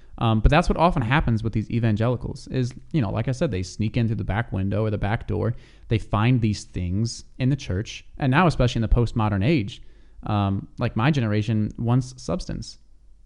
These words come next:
We're sick and tired of what the boomers did, of what they gave us, 'cause it's nonsense and it's empty, just like all these words, right? It's just empty. We want substance. We want authenticity. We want something that's real. And so the evangelicals, the charismatics, whatever, they, they find these things like,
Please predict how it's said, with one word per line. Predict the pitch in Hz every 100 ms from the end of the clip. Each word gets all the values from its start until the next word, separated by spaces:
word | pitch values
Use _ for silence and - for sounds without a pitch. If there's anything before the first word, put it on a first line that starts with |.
| -
We're | 135 147 151
sick | 139 208 196
and |
tired | - 208 139 101 123 - - - - -
of | 123
what | 131
the | 135
boomers | 123 170 113 104 - -
did, | - - 127 - - -
of | 117
what | 127
they | 143
gave | 135 151
us, | - - - - -
'cause | 143
it's | 151
nonsense | 135 143 180 - 127 - -
and | 147
it's | 131
empty, | 160 160
just | 104 160
like | 196
all | 196
these | 202
words, | 160 156 113 - - - - - - - -
right? | 143
It's | - 147
just | 147 -
empty. | 156 170 - - - - - - - - -
We | 143
want | 151 135
substance. | 143 135 - 120
We | 123
want | 117 117
authenticity. | 120 117 104 120 120 -
We | 113
want | 113 113
something | 117 110
that's | 101
real. | - 113 101 120 - - -
And | -
so | 135
the | 127 135
evangelicals, | 147 143 117 120 120 120 113
the | -
charismatics, | 104 117 110 101 104 101 -
whatever, | 110 101
they, | 92 92
they | - 104
find | - 104 104
these | 92
things | - 98 92
like, | 90 90